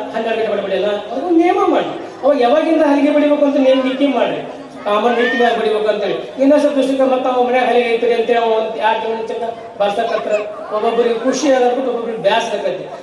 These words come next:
ಆ ಮಗು ಯಾರ ಮಗುಗೆ ಯಾರು ಹೇಳೋ ಪರಿಸ್ಥಿತಿ ಇಲ್ಲ. ಅವತ್ತೊಂದು ಕಾಲ ಇತ್ತಂತ, "ಏ, ಯಾರ ಮಗಲೇ ನೀನು?" ಅಂತೇಳಿ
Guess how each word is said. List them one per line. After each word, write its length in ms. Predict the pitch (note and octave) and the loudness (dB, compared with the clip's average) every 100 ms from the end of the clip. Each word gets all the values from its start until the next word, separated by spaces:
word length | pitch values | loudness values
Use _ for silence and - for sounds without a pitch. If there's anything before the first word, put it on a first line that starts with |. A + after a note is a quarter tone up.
| - | -4
ಆ 160 | A3+ A#3+ | 0 2
ಮಗು 280 | A#3+ C4+ B3 | 2 2 4
ಯಾರ 260 | A#3+ C4+ | 2 2
ಮಗುಗೆ 380 | B3+ B3 B3 B3 | 2 0 2 2
ಯಾರು 140 | B3 | 4
ಹೇಳೋ 160 | A#3+ A#3+ | 4 2
ಪರಿಸ್ಥಿತಿ 380 | B3+ A#3 B3 B3 | 0 -2 -2 -2
ಇಲ್ಲ. 260 | A3+ - | -2 -2
ಅವತ್ತೊಂದು 300 | G#3 G#3+ A3 | -2 -2 -4
ಕಾಲ 220 | A3 A#3 A#3+ | -2 0 2
ಇತ್ತಂತ, 340 | A#3 B3 - - - - - | 0 -2 -4 -6 -8 -12 -6
"ಏ, 140 | A3+ | 0
ಯಾರ 220 | A3+ A#3+ B3 | 2 2 0
ಮಗಲೇ 260 | A#3+ B3 | 0 2
ನೀನು?" 260 | A#3+ B3+ C4 | 2 2 0
ಅಂತೇಳಿ 580 | A3+ C4+ G#3+ - - | 0 0 0 -2 -6